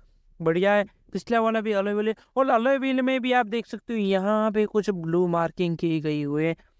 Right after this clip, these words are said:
उस साइड भी की है, तो दोनों साइड ही कंफर्ट आपको नज़र आने वाला है। इसमें कोक सिस्टम भी आता है, उसमें नहीं आता कोक सिस्टम। बजाज का बाइक है, पाँच गियर इसमें आते हैं, एक सौ दस सीसी है, मीन्स आपको पाँच गियर इसमें न-, डालने वाले हैं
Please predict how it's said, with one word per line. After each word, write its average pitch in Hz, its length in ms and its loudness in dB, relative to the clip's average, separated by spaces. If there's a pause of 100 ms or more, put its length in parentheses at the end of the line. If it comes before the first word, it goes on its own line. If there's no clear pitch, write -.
(160)
उस 202 220 -2
साइड 214 180 2
भी 208 160 0
की 185 300 0
है, 185 220 0
तो 190 120 -2
दोनों 180 280 -2
साइड 185 260 0
ही 185 140 -2
कंफर्ट 170 440 -2
आपको 175 280 -2
नज़र 156 320 -2
आने 147 180 -2
वाला 147 280 0
है। 156 80 0 (340)
इसमें 202 300 0
कोक 202 220 -4
सिस्टम 190 400 -4
भी 175 120 0
आता 160 260 -2
है, 175 80 0
उसमें 180 320 -4
नहीं 165 220 -2
आता 156 260 -2
कोक 156 240 -8
सिस्टम। 180 380 -4 (340)
बजाज 196 300 2
का 214 160 0
बाइक 185 240 0
है, 185 80 0
पाँच 254 340 0
गियर 214 260 2
इसमें 190 280 -2
आते 180 240 -2
हैं, 190 100 0
एक 185 100 -6
सौ 220 120 -2
दस 208 220 -2
सीसी 208 280 -4
है, 196 120 0
मीन्स 190 300 -2 (420)
आपको - 260 -2
पाँच 262 460 2
गियर 226 280 0
इसमें 208 300 -2
न-, 185 400 0
डालने 180 320 0
वाले 165 300 -2
हैं 247 100 0